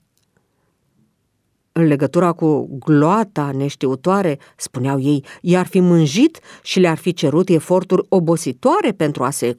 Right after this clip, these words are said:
curăți iarăși.” Să-i privească oare și pe cei necurați ca asemenea ai lor? Era clar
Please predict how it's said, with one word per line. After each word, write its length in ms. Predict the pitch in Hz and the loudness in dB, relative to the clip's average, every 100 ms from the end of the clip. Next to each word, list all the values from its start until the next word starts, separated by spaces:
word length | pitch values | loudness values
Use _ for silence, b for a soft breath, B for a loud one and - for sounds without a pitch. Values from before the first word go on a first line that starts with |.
| _ | _
curăți 380 | 131 120 - | -6 -4 -2
iarăși.” 540 | 147 165 156 73 - - _ _ _ _ _ _ _ _ _ _ _ _ _ | 0 0 -2 -8 -16 -20 _ _ _ _ _ _ _ _ _ _ _ _ _
Să-i 260 | - 226 | -2 0
privească 560 | 220 220 240 359 - 339 | 2 0 2 0 2 2
oare 240 | 254 302 311 | 4 2 2
și 160 | - | 0
pe 180 | 220 220 | 0 0
cei 480 | 202 - 294 262 - | 0 2 2 2 -2
necurați 1080 | - 185 196 240 - 190 190 294 359 - - _ - | 0 4 6 4 0 -2 2 2 0 -6 -16 _ -4
ca 100 | 160 | -4
asemenea 480 | 131 180 214 277 | 0 0 2 2
ai 160 | 233 151 | 0 0
lor? 320 | 175 285 - _ _ _ _ _ _ _ _ _ _ _ _ _ _ _ _ B B B B | 0 -2 -4 _ _ _ _ _ _ _ _ _ _ _ _ _ _ _ _ B B B B
Era 300 | - 185 170 156 | 0 2 0 -4
clar 480 | - 202 262 269 - | -2 0 2 -2 -8